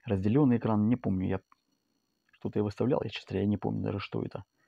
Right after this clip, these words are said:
Режим энергосбережения, когда работает только там, ну, м.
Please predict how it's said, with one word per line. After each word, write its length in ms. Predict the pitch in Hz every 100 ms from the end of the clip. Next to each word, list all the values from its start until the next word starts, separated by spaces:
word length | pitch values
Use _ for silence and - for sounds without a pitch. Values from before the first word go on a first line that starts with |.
| _ _ _ _ _ _ _ _ _ _ _ _ _ _ _ _ _ _ _ _ _
Режим 420 | 131 117 104 104
энергосбережения, 920 | 107 107 101 101 104 120 143 123 117 110 _ _ _
когда 220 | 113 107
работает 380 | 107 107 107 101
только 200 | 101 127
там, 180 | 104 101
ну, 180 | 104 - _ _ _
м. 320 | - 60 -